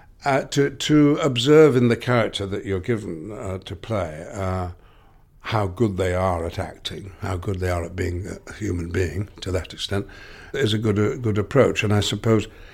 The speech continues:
it isn't just me, you know, who decides what I play. It's the people who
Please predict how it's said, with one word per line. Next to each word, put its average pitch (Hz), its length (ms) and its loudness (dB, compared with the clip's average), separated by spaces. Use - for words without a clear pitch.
it - 220 0
isn't 131 240 4
just 104 280 2
me, 123 240 8
you 82 180 0
know, 78 280 -6
who 104 180 -2
decides 90 540 0
what 87 180 -4
I 82 100 -4
play. 82 300 -6
It's 98 520 -4
the 101 60 -8
people 110 360 -2
who 90 280 -2